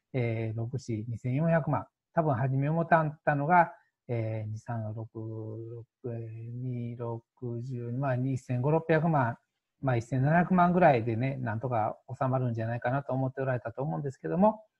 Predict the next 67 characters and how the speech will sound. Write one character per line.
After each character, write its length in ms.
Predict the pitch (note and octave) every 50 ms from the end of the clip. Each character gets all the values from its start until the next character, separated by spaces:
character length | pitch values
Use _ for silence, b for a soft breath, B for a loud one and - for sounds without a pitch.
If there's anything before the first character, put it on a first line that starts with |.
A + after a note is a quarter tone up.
| _ _ _ _ -
え 80 | D#3+
ー、 60 | D3+ D3
実 260 | E3+ D#3+ - - C#3+
は、 80 | A#2+ A2+
実 260 | A#2+ B2+ A2+ - B2
は 100 | A2 G2+
そ 120 | - B2
う 20 | A#2
い 20 |
う 20 |
こ 140 | - - A2+
と 200 | G#2 A2 G#2 A2+
で、 340 | C#3 F#3 F#3+ F#3+ F#3+ F#3+ - _ _ -
え 60 | A2
ー、 40 | G#2+
二 120 | G#2 G#2 G2+
千 240 | - G2+ F#2+ F#2
四 140 | F2 - A#2+
五 100 | B2 C#3
百 220 | D3 D#3+ D3+ - F3
万 160 | E3 E3+ F3
ぐ 80 | F#3
ら 80 | D#3+ D3
い 20 |
か 100 | - - -
か 120 | - B2+
る 140 | B2+ F#3 F#3+
と 160 | F#3+ F3+ C3
い 80 | A#2 A2+
う 80 | G#2
お 80 | F#2 -
話 400 | G2 G2+ F2+ F2 - - - G2
で 100 | G2+ G2
し 80 | - -
た。 240 | - D#3 - b b b b b b b b b _ _ _ -
え 140 | C3+ C3+
ー、 60 | C3+ C#3+ - _ _ _ _
平 220 | _ - D3 E3 F3+
屋 120 | F#3+ G3
は 60 | G#3
ね、 160 | A3+ A#3+ G3
ど 120 | D3+ F3+ G3
う 40 | F#3+
し 60 | -
て 80 | D4+
も 100 | C#4+ C4
あ 80 | G#3 F3
の、 380 | D#3+ D#3 D#3 D#3 D#3 D3+ - - _ _ _ _ _ _ _ _ _ _ -
え 240 | F3 D#3+ D#3+ D3+ D3+
ー、 40 |
こ 140 | D3+ - F#3
の 100 | F3 E3
ゆ-、 200 | E3 G#3 - - - _ _ _ _
基 60 | - -
礎 180 | - - B3
の 140 | G#3+ F3 D3
面 240 | D3 D3 D3 C#3+ B2+
積 200 | C3+ B2 - -
も 140 | A2+ A#2 B2+
大 60 | A#2+
き 160 | - - -
く 100 | - A#2
な 140 | A2 G#2 G2
り 120 | G2+ G#2+
ま 140 | G#2 G2 G2
す 160 | - - -
し、 340 | - - D3 C3 A2 -